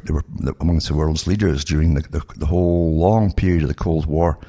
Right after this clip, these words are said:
and they kept their eyes on everybody involved, and they, there were teams of everybody following them and so on. Uh, that hasn't disappeared, 'cause the Cold War is just, when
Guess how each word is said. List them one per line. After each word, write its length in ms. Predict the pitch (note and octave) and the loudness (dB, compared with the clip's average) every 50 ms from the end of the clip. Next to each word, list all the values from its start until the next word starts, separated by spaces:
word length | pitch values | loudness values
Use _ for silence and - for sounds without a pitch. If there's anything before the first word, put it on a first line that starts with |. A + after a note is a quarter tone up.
| - - - - - - - - - - | -20 -20 -20 -20 -20 -20 -20 -10 -4 0
and 100 | E2 F2 | 0 0
they 60 | E2 | 0
kept 240 | - - - - - | 0 -2 -4 -4 -2
their 120 | D#2+ D#2 | -2 -2
eyes 300 | C#2+ D2+ D#2 D#2 D2 - | 0 0 0 0 0 0
on 140 | - - D#2+ | -2 -2 -2
everybody 420 | - D#2 F2+ F#2 E2+ E2 D#2 D#2 C#2+ | 0 0 -2 -2 0 0 0 0 2
involved, 640 | C#2+ D2 C#2+ C#2 C#2 D2 D2+ C#2+ C#2+ D2 D2 - | 0 0 -2 -2 -2 -2 -2 -2 -2 -4 -6 -6
and 180 | - - D2 C#2+ | -6 -6 -4 -4
they, 60 | C2 | -4
there 140 | C2+ - B1+ | -4 -6 -8
were 80 | C2 - | -8 -8
teams 440 | - - - G2 F#2 F#2 F2 E2 | -6 -4 0 2 2 2 2 0
of 100 | - - | -2 -4
everybody 340 | - D2 D#2 D2 - C#2 C#2 | -4 -4 -4 -4 -4 -4 -4
following 380 | C2+ - - D2+ D2 D2+ D2 D2 | -4 -4 -4 -2 0 0 0 0
them 120 | C#2+ C2+ | 0 0
and 100 | C2+ C#2 | -2 -4
so 180 | - - F2 E2 | -2 -2 0 0
on. 120 | D#2+ D#2+ - - - - - - - - - - - | 0 0 -2 -6 -12 -20 -20 -20 -20 -20 -16 -12 -12
Uh, 60 | - - - - | -10 -12 -12 -12
that 340 | - - F2+ F#2 F2+ - | -6 -2 0 0 0 -2
hasn't 360 | - F#2 F2 E2 - D#2 - - | -2 -2 -2 -2 -2 -4 -4 -4
disappeared, 720 | C#2 - - - - - - - F#2+ F#2+ F#2 E2+ F2 - | -4 -4 -4 -6 -6 -4 -2 0 2 2 2 0 -2 -4
'cause 160 | - - - | -8 -8 -8
the 40 | - | -6
Cold 360 | - - - D2+ D2+ D#2+ D2+ | -6 -4 -4 -2 -2 -2 -2
War 280 | C#2+ D2+ D2+ D#2 - - - | 0 0 0 0 -2 -4 -4
is 180 | - D#2+ - - - - - | -6 -6 -6 -6 -8 -12 -8
just, 400 | - E2+ E2 - - - - - - - - - - - - - - - - | -6 -4 -4 -4 -6 -10 -12 -18 -18 -18 -20 -20 -20 -20 -20 -20 -16 -8 -4
when 220 | - D#2+ D#2+ E2 | -2 0 0 -2